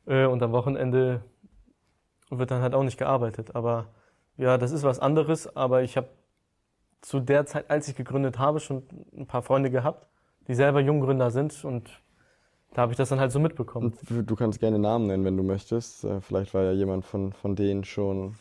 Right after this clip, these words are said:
Speaker 2: schon mal hier.
Speaker 1: Der Davis Zöllner, ja, der war tatsächlich schon mal hier.
Speaker 2: Wie habt ihr euch kennengelernt?
Speaker 1: Witzigerweise die Tanzenden Türme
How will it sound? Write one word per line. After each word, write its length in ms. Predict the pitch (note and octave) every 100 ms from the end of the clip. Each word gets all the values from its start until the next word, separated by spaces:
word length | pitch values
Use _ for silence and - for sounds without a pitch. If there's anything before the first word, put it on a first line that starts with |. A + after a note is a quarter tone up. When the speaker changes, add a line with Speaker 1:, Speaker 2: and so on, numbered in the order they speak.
| _
Speaker 2:
schon 200 | - A#2
mal 120 | G#2 G#2+
hier. 260 | A#2 F#2+ G2+ _ C#3
Speaker 1:
Der 100 | B2+
Davis 280 | D3 C#3+
Zöllner, 320 | - E3 B2+ A#2
ja, 140 | A2+ -
der 120 | B2+ A#2+
war 120 | B2
tatsächlich 420 | B2 A2+ A#2+ A2
schon 120 | -
mal 80 | A2+
hier. 180 | A2 G#2+ - _ -
Speaker 2:
Wie 120 | B2+
habt 140 | A2+ A#2+
ihr 60 |
euch 140 | A#2+ A#2+
kennengelernt? 640 | C3+ C3 B2 B2 D#3 - _ _ _ _ _ _ _ _ _ _ _ _
Speaker 1:
Witzigerweise 760 | C3+ C3 C#3 C3+ B2 C3+ C#3
die 140 | C3 A#2+
Tanzenden 420 | C#3+ D3+ - B2+
Türme 380 | - E3 A3